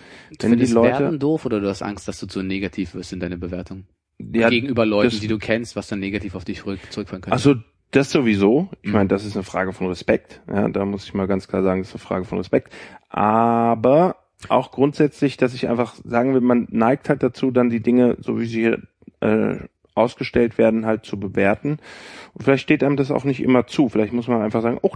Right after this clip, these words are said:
Speaker 2: das ist aber ein schönes Regal und eine schöne Inszenierung des Billigregals.“
Speaker 1: Mhm.
Speaker 2: Und, „Ui, die hat ja siebentausend Paar Schuhe. Das ist ja toll. Und auch noch dreitausend Paar, äh, dreitausend Fläche Nagellack dazu.“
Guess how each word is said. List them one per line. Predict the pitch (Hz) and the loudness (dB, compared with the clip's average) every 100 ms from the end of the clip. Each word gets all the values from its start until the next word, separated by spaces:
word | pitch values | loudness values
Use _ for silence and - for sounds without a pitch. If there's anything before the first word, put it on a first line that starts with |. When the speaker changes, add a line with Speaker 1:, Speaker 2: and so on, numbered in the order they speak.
| - | -2
Speaker 2:
das | 139 | -2
ist | - | 0
aber | 120 113 | 0 0
ein | |
schönes | - 139 139 110 - | 2 2 2 0 -2
Regal | 113 107 113 | 0 2 2
und | 131 | 2
eine | 113 | 0
schöne | - 120 107 | 0 0 0
Inszenierung | - 110 107 110 117 | -2 -2 2 4 2
des | 101 98 | 0 0
Billigregals.“ | 107 104 104 107 123 - - | 0 0 0 2 2 0 -10
Speaker 1:
Mhm. | 120 104 117 _ _ _ - | -16 -14 -16 _ _ _ -2
Speaker 2:
Und, | 120 101 - | 0 0 2
„Ui, | 185 139 117 | 4 6 4
die | 110 | 0
hat | - | 2
ja | 110 | 0
siebentausend | 98 139 127 - 110 107 101 | 0 -2 -4 -2 0 0 -2
Paar | 104 - | -6 -6
Schuhe. | - 190 131 117 185 - - _ | -2 2 4 4 0 -10 -20 _
Das | 135 - | -4 0
ist | |
ja | 107 | 0
toll. | - 107 107 | 2 0 0
Und | 107 | 0
auch | - | 0
noch | 113 - _ _ _ - | 0 -2 _ _ _ -6
dreitausend | 117 110 110 98 | -2 0 0 -2
Paar, | 104 101 95 | 0 0 2
äh, | 107 101 | 2 2
dreitausend | - 107 107 101 98 | 2 0 0 -4 -2
Fläche | 107 - 98 | -2 -2 -2
Nagellack | 117 185 117 87 - | 0 0 -2 -4 -6
dazu.“ | 98 - 123 160 | -6 -4 -4 -4